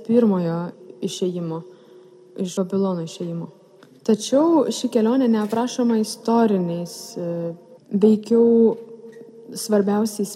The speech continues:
principais apibūdinama. Sakoma, kaip Dievas veda savo tautą. Ir tai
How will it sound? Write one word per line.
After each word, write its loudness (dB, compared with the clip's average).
principais 0
apibūdinama. -2
Sakoma, 0
kaip -2
Dievas -2
veda -2
savo -6
tautą. -4
Ir 6
tai 0